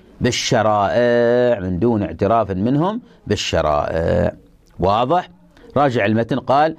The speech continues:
"وهما عقليان للعلم بحسن الإحسان وقبح الظلم من غير شرع". ثانياً قال: "ولانتفائهما مطلقا". شو انتفاء مطلقاً؟ يعني ت-، ينتفي لا حسن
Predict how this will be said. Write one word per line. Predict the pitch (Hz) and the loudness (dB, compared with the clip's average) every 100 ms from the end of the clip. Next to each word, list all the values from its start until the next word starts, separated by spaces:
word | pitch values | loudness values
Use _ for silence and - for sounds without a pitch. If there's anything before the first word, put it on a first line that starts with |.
| - - | -12 -4
"وهما | 95 90 107 113 139 131 107 | -2 0 0 2 0 0 -2
عقليان | 90 95 - 90 92 90 95 127 127 123 123 123 123 127 127 117 123 - - - - - - - - - - - - - | -2 -6 -6 -2 0 2 2 4 4 4 4 4 4 2 0 -2 -8 -20 -20 -20 -20 -20 -20 -20 -20 -20 -20 -20 -12 -2
للعلم | 110 107 87 113 139 107 | 2 2 2 2 2 2
بحسن | 101 87 87 143 143 110 | 2 0 -2 -4 -2 0
الإحسان | 101 90 67 - - 120 123 104 90 | 0 0 -2 -4 -4 -2 0 0 0
وقبح | 87 - 127 110 - | -2 -2 -2 -4 -6
الظلم | 85 - 120 151 120 | -6 -2 -2 0 -2
من | 95 | 0
غير | 87 95 78 | 0 0 -2
شرع". | - 71 73 - - - - - - - | -6 -6 -8 -10 -14 -20 -20 -20 -20 -8
ثانياً | - 202 180 151 - - - - - _ - - - _ - - - - - | -4 -2 -2 -6 -10 -20 -20 -20 -20 _ -20 -20 -20 _ -20 -20 -20 -16 -4
قال: | 147 190 202 | -2 0 0
"ولانتفائهما | 175 165 165 151 151 156 156 151 151 151 156 185 226 | 0 0 0 -2 -2 -2 0 -2 0 0 0 0 0
مطلقا". | 247 247 180 165 127 | 0 -2 -2 -2 -2
شو | 110 175 | -2 -2
انتفاء | 196 226 | 0 0
مطلقاً؟ | 220 202 214 | 0 -2 -2
يعني | 196 151 | -2 -2
ت-، | 151 | -2
ينتفي | 185 156 190 190 175 156 | -2 0 -2 -2 -2 0
لا | 190 | 0
حسن | 180 185 185 | -2 -4 -4